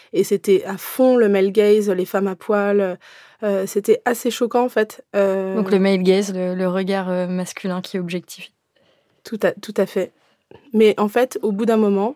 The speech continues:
Speaker 1: euh, j'ai réussi à passer outre cette espèce de d'écœurement, euh, et j'étais conquise parce que, euh, j'arrive à y trouver, enfin, des liens avec l'histoire. C'est un peu, euh, proto-historique, quoi.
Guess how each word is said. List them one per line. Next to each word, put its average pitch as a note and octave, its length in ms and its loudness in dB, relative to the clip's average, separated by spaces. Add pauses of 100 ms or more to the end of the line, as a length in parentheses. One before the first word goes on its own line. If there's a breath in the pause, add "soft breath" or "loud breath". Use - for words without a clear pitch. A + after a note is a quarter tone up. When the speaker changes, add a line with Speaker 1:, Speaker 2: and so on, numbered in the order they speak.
(160)
Speaker 1:
euh, G#3+ 120 0
j'ai G3+ 140 0
réussi G#3+ 380 2
à G#3 140 4
passer G3+ 360 2
outre B3 300 -2
cette G3 220 -4
espèce G3 320 0
de E3+ 100 -14
d'écœurement, G#3+ 580 0 (500 loud breath)
euh, G3 220 0
et F#3+ 80 2
j'étais G#3 280 2
conquise A3 600 2
parce G3 200 -4
que, G#3+ 220 2 (500 soft breath)
euh, F#3+ 720 2
j'arrive A3 340 4
à G#3 80 8
y G3+ 60 4
trouver, A3+ 420 4
enfin, G#3+ 340 2
des G3+ 160 4
liens A3 180 2
avec G#3 180 2
l'histoire. A3 600 2
C'est G#3 180 2
un F#3+ 80 2
peu, A3+ 280 4
euh, F#3+ 80 2
proto-historique, G#3 720 0
quoi. F#3 220 -4